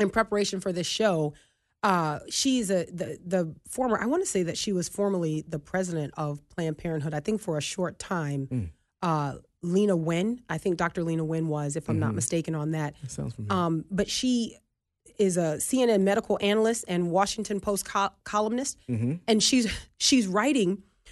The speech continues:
Speaker 1: about the overinflated numbers that were given about people dying from covid.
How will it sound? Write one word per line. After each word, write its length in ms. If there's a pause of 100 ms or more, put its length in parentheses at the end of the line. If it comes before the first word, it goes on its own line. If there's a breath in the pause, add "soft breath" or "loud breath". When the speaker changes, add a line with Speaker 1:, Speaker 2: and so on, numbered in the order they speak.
(140 soft breath)
Speaker 1:
about 420 (380)
the 360 (420)
overinflated 720
numbers 380
that 160
were 80
given 280
about 360
people 280
dying 520
from 280
covid. 460